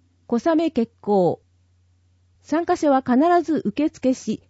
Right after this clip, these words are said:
招集を受けること。場所、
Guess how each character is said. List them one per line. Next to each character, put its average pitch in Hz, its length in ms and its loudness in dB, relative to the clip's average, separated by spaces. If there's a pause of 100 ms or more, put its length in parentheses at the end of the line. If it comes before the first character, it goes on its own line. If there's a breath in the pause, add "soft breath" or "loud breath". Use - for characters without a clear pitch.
招 311 300 0
集 302 240 -2
を 262 180 2
受 233 100 -4
け 247 140 2
る 196 80 0
こ 165 140 -2
と。 - 240 -6 (1400)
場 208 140 0
所、 - 260 -2